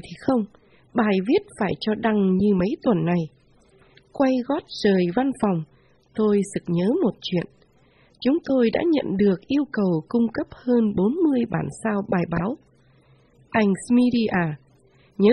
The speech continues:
chừa một chỗ để báo cho mọi người, nếu họ muốn có bản sao của mấy bài tôi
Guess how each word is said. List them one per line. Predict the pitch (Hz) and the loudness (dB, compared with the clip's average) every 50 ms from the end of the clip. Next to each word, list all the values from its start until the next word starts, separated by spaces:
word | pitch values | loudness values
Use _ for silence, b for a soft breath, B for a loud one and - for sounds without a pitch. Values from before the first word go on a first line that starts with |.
| 302 359 | 4 2
chừa | - - 220 202 185 | 2 2 4 4 4
một | 180 175 160 151 - - | 4 2 0 -2 -4 -4
chỗ | - 180 - - 285 311 | -2 -2 0 0 -2 -2
để | 240 196 - - | -2 -4 -4 -2
báo | 202 196 190 214 269 370 | -2 -2 0 0 0 -2
cho | - - 320 | 0 0 2
mọi | 294 262 208 - - | 2 2 2 0 0
người, | 190 180 196 196 180 170 160 b b b b b b b b b | 0 0 2 2 2 0 -2 b b b b b b b b b
nếu | - 185 190 247 | 2 4 4 4
họ | - 330 269 - - 180 | 4 2 0 0 2 4
muốn | 185 202 240 302 - | 4 4 4 2 0
có | - 330 302 | -2 -6 -4
bản | - 202 170 160 151 - - | -2 -2 -2 -2 -6 -6 -6
sao | - 202 196 190 185 | -4 -2 -2 -2 -2
của | - 180 | -4 -2
mấy | 160 160 170 214 269 - | 0 0 0 0 -2 -2
bài | 247 208 185 165 165 - | -2 -2 -2 -4 -4 -2
tôi | - 196 | -2 -2